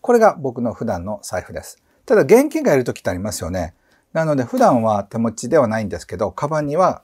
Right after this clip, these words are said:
こういう財布を入れてます。え、こういう薄い財布で、え、こっちは日本円を入れてます。で、こっちはね、シンボル的に、えっと、今これたまたま、え、ドルですけど、え、チップとかにすごくいいので、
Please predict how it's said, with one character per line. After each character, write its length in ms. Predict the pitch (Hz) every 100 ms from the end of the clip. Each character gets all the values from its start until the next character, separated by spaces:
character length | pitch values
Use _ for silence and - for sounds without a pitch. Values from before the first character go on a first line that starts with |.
| -
こ 180 | 107
う 60 | 95
い 60 | 85
う 40 |
財 220 | 82 87 82
布 140 | -
を 40 |
入 60 | 147
れ 100 | 120
て 100 | 104
ま 140 | 87
す。 140 | 87 - _ _ _
え、 140 | 123 110
こ 160 | -
う 60 | 110
い 20 |
う 80 | 101
薄 200 | 95 113
い 40 | 92
財 220 | - 90
布 120 | -
で、 220 | 131 - _ _ _
え、 120 | 139
こ 120 | -
っ 40 | 156
ち 140 | -
は 140 | 156 95
日 100 | 107
本 260 | 104 104
円 200 | 95 90
を 60 | 90
入 60 |
れ 80 | 87
て 80 | 85
ま 140 | 73
す。 200 | - - -
で、 120 | 131
こ 120 | -
っ 80 | 143
ち 120 | -
は 120 | 170
ね、 240 | 87 85 107
シ 180 | - 147
ン 80 | 135
ボ 80 |
ル 80 | 120
的 200 | 120 110
に、 180 | 110 98 - - - _
え 120 | 98
っ 40 |
と、 100 | 87
今 160 | 147 139
こ 140 | -
れ 200 | 117 110
た 120 | - 120
ま 120 | 107
た 80 | 110
ま、 240 | 101 92 - -
え、 100 | - 92
ド 120 | 110
ル 60 | 80
で 100 | -
す 100 | -
け 100 | -
ど、 260 | 202 123 -
え、 120 | 110
チ 160 | - -
ッ 40 |
プ 120 | -
と 100 | 95
か 100 | 87
に 80 | 80
す 140 | - 87
ご 100 | 87
く 140 | 87
い 40 |
い 20 | 85
の 100 | 78
で、 160 | -